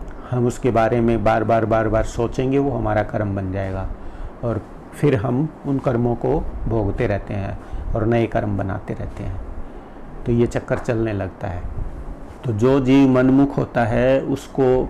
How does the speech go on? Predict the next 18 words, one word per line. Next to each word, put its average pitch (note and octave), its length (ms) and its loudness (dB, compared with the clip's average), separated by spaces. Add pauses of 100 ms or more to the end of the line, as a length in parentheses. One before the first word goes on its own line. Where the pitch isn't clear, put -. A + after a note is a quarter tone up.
पता - 160 2
ही C#3 140 6
नहीं A#2+ 140 2
चलेगा, G2 520 -2
उसकी - 400 0
हालत A#2+ 400 2
ऐसी A#2+ 300 2
समझ A#2+ 320 -2
लो A#2 340 2 (460)
जैसे A#2+ 280 2
मकड़ा A#2+ 480 4
अपना A#2+ 600 0
जाल A2 280 4
बुनता G#2+ 340 -2
है, D3+ 300 0 (340)
उसमें A2+ 280 -4
खेलता B2 480 2
है C3 280 0